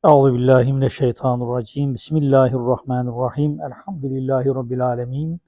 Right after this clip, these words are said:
Vessalatu vesselamu ala Resulina Muhammedin ve ala alihi ve sahbihi ecmaîn.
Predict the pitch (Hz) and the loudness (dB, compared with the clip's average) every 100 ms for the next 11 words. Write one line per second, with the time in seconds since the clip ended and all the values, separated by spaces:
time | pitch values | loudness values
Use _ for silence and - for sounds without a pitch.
0 | _ _ _ - - 143 127 120 127 120 | _ _ _ -10 -2 2 4 2 0 -4
1 | - 123 123 120 123 123 117 139 123 123 | -2 -2 -2 0 0 0 -2 -6 -6 -2
2 | 123 113 139 127 117 123 123 123 117 123 | -4 -4 -4 -4 -4 -4 -2 -2 -4 -8
3 | 120 117 120 - 123 123 127 135 120 127 | -6 -6 -6 -6 -6 -8 -12 -10 -6 -2
4 | 131 120 | -2 -2